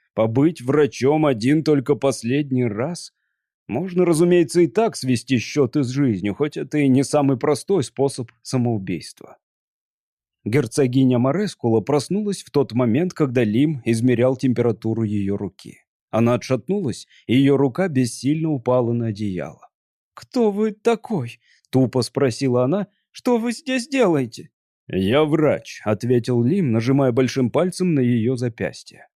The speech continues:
Он разжал пальцы, и на запястье остался глубокий отпечаток. «С доктором Балифом произошёл несчастный случай. Меня попросили помочь вам». Лим повернулся к лежащей на столике открытой аптечке.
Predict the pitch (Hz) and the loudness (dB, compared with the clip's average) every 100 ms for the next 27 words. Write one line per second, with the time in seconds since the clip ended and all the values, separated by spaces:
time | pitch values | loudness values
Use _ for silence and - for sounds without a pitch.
0 | _ 110 120 123 139 131 131 101 - 190 | _ 0 2 2 0 0 0 0 -2 -2
1 | 190 180 - _ - 120 156 160 214 220 | -2 -4 -4 _ -2 2 4 2 0 -2
2 | - 135 - 147 156 156 123 131 113 120 | 2 0 2 -2 -2 -4 0 0 2 -2
3 | 113 123 107 110 107 - - - _ _ | -2 -8 -6 -10 -10 -14 -18 -20 _ _
4 | _ _ _ _ 87 87 110 151 - 151 | _ _ _ _ -8 -2 0 0 2 2
5 | 143 135 180 147 98 107 95 139 139 143 | 2 4 4 2 0 -4 0 2 2 0
6 | 180 156 151 120 160 - 143 - 113 87 | 2 2 2 0 -4 -4 -6 0 0 0
7 | - - 95 127 135 135 113 120 139 123 | -10 -10 0 4 4 4 0 0 0 2
8 | 127 117 131 120 98 80 - 64 - _ | 0 0 2 0 0 -4 -12 -14 -14 _
9 | _ _ - 120 143 123 139 147 151 147 | _ _ 0 4 4 4 2 2 0 -2
10 | 110 123 143 135 135 - 135 135 - 196 | -2 -4 -2 0 0 0 -2 -2 -2 0
11 | 107 120 117 - 160 165 147 156 - 104 | 0 0 0 -2 -4 -4 -6 -10 -6 -6
12 | 82 - - - | -6 -10 -20 -20